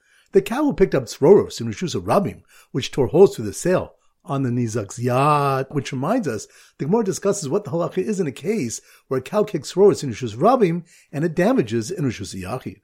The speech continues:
So the cow who kicked up tzroros in Rishus Rabim, which tore holes through the sail on the Nizak's yacht, stood next to the cow excessively swishing his tail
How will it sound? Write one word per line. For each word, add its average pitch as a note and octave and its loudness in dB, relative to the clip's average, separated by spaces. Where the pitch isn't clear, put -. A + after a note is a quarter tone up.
So - 2
the A3+ 0
cow C#4+ -4
who G3 -2
kicked F3+ -6
up C3+ -2
tzroros C3 2
in A#2 -6
Rishus D3+ -8
Rabim, A2 -2
which D#3 -2
tore C#3 0
holes D3 2
through B2 -6
the F#2+ -8
sail C3 -2
on C#3 -2
the C3 0
Nizak's A#2 -4
yacht, C3+ 2
stood E3+ 0
next C#3+ -2
to C3+ -8
the A2+ -6
cow F#3+ 2
excessively F3+ -2
swishing D#3+ -2
his G#2 -6
tail A3+ 0